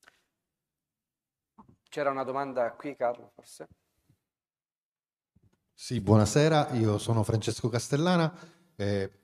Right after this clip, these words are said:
Speaker 2: vengo dalla Sicilia, eh, appartengo a un gruppo territoriale del Movimento cinque Stelle e mi occupo proprio di formazione.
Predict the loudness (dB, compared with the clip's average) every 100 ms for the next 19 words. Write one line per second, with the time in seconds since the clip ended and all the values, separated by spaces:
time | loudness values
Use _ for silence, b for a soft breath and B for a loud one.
0 | _ -8 -2 0 0 -2 -2 -4 -6 -6
1 | -4 -2 0 -2 -2 -4 -4 -2 -2 -4
2 | -6 -8 -8 -6 -2 2 4 4 4 4
3 | 2 -2 -4 -4 -4 -2 0 0 -2 -6
4 | b _ _ -6 0 2 4 2 0 0
5 | 0 -2 -4 -4 -4 -4 -6 -6 -4 -4
6 | -4 -2 -2 -2 -4 -6 -6 -4 -6 -10